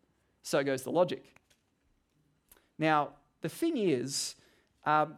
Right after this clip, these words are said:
Jewish folk at the time, so including those who were there in this room, they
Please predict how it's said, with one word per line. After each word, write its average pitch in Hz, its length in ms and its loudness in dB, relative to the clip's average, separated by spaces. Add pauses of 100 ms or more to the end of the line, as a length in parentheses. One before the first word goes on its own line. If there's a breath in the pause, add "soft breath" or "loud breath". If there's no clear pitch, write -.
Jewish 247 420 0
folk 208 380 2 (100)
at 180 280 0
the 147 80 -2
time, 180 840 -2
so - 160 -4
including 220 440 -6
those 165 260 2
who 170 100 -8
were 165 60 -2
there 143 260 -4
in 147 80 -6
this 156 220 -8
room, 143 240 -4 (440 loud breath)
they 196 340 6